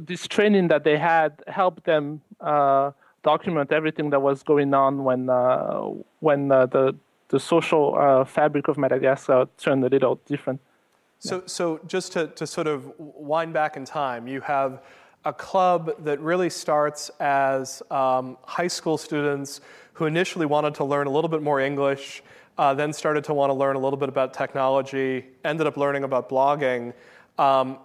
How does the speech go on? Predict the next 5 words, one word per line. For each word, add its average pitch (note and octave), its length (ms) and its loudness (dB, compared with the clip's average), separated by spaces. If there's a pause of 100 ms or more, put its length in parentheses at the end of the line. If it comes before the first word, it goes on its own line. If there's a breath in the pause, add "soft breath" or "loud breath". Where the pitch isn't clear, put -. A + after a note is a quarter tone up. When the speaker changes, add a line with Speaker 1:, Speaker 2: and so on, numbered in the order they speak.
(160)
Speaker 2:
and D3+ 140 -2
have D3 220 -2
now D3+ 600 2
turned D#3+ 440 -4
into, C#3 840 -4